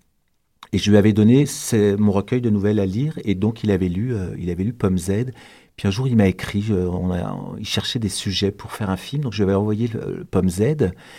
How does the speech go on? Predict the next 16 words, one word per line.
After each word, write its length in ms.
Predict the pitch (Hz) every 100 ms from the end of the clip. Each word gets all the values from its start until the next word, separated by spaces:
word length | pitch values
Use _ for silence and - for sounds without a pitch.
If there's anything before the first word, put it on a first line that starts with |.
| - -
il 160 | 104 104
m'avait 240 | 104 110
répondu, « 540 | 120 117 110 104 156 147
Ah, 80 |
j'aime 180 | 127 104
bien 420 | 92 95 123 131 127
tout 100 | -
cet 260 | - 95 -
univers 420 | 95 90 104 95
noir 400 | 90 90 101 110
et 60 | 104
tout 100 | -
ça. » 180 | 151
Il 60 | 160
dit, « 120 | 110
Mais 180 | 98 98